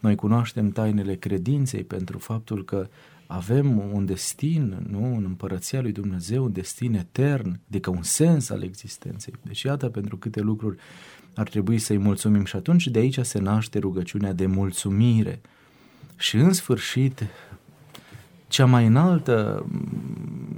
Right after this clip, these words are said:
dimensiune a rugăciunii ar trebui să fie slăvirea. Deci, în rugăciune, de fapt, îngerii,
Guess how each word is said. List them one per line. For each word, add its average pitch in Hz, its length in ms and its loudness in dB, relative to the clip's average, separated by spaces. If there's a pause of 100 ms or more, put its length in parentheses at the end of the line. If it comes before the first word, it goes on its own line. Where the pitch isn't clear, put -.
(360)
dimensiune 107 840 4
a 110 40 2
rugăciunii 104 500 0
ar 101 100 0
trebui 104 280 -2
să 101 140 -4
fie 95 280 -4 (240)
slăvirea. 104 720 4
Deci, 95 280 -6 (1000)
în 123 380 4
rugăciune, 110 800 4
de 98 120 -2
fapt, - 500 -4 (100)
îngerii, 107 680 2